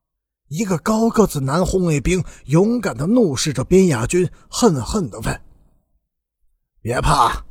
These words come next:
我绝对不会为难你们。”边亚军说：“嘿，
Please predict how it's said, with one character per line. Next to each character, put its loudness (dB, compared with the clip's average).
我 -4
绝 -2
对 4
不 -4
会 0
为 -4
难 -4
你 -14
们。” -12
边 2
亚 0
军 -4
说 -6
：“嘿， -2